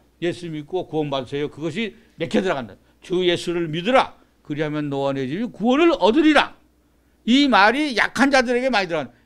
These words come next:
강한 자, 부자들에게는 안 들어가. 그거 뭐 돈 있고, 어, 강한 놈들은, 놈들, 미안해요. 강한 사람들은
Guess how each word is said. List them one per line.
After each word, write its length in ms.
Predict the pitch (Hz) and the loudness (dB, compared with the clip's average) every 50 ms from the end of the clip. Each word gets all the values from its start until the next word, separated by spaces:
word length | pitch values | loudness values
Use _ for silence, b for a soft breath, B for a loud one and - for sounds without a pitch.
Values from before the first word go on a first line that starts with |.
| b b - | b b -8
강한 380 | - 185 226 262 262 262 247 | -2 0 2 4 4 2 2
자, 180 | 226 254 226 - | 2 0 0 0
부자들에게는 760 | 208 220 208 226 214 185 190 202 208 180 - - 226 - - _ | -2 -2 -2 0 0 -2 -4 -6 -4 -4 -4 -4 -6 -10 -14 _
안 240 | - 110 - 175 175 | -20 -16 -12 -10 -8
들어가. 460 | 151 156 135 117 98 110 110 98 90 _ _ _ _ _ _ _ _ | -6 -6 -6 -6 -8 -12 -14 -16 -18 _ _ _ _ _ _ _ _
그거 320 | - 220 220 233 170 - b b b b b b b | -10 -6 -4 -4 -6 -6 b b b b b b b
뭐 260 | - 113 113 156 226 254 247 _ - | -18 -12 -10 -8 -8 -8 -8 _ -10
돈 220 | - 240 233 214 | -6 -4 -4 -2
있고, 420 | 202 190 - - 214 208 175 151 - | -4 -4 -6 -8 -10 -10 -12 -14 -14
어, 200 | - 185 226 233 226 | -10 -8 -6 -6 -6
강한 440 | - - 165 175 175 170 170 175 | -6 -6 -4 -4 -4 -4 -6 -8
놈들은, 460 | 175 175 165 165 190 226 233 226 247 - _ _ _ _ _ _ _ _ _ | -6 -6 -4 -2 0 0 0 -2 -6 -10 _ _ _ _ _ _ _ _ _
놈들, 380 | - 160 156 151 147 135 139 123 | -6 -4 -4 -4 -4 -4 -6 -6
미안해요. 400 | 117 120 143 147 123 120 113 - - b b b b b b | -6 -4 -4 -4 -2 -4 -6 -10 -14 b b b b b b
강한 280 | - - - 185 180 175 | -10 -4 0 0 0 2
사람들은 540 | 156 180 180 180 175 202 240 247 202 117 | 0 0 0 0 0 2 2 2 2 0